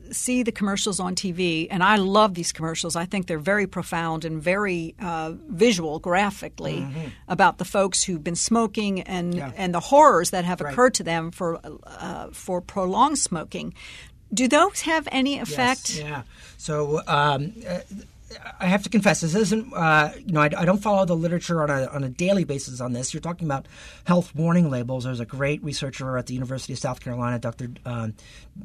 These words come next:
Speaker 2: Jim Thrasher, who studies this all the time. And we've worked with him in the past, and I, I, what I've learned about health warning labels is those graphic warning labels is the things that are quite, you know, let's call it the ick factor, the icky
Speaker 1: Mm-hmm.
Speaker 2: stuff. They work,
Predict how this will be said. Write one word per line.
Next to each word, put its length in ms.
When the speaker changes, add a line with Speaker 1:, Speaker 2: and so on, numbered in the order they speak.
Speaker 2:
Jim 180
Thrasher, 460
who 100
studies 340
this 320
all 200
the 60
time. 420
And 260
we've 160
worked 160
with 120
him 100
in 60
the 40
past, 400
and 80
I, 220
I, 100
what 160
I've 320
learned 420
about 360
health 280
warning 260
labels 340
is 240
those 240
graphic 500
warning 300
labels 280
is 100
the 60
things 280
that 100
are 60
quite, 340
you 60
know, 80
let's 80
call 160
it 40
the 160
ick 160
factor, 380
the 80
icky 200
Speaker 1:
Mm-hmm. 80
Speaker 2:
stuff. 580
They 220
work, 500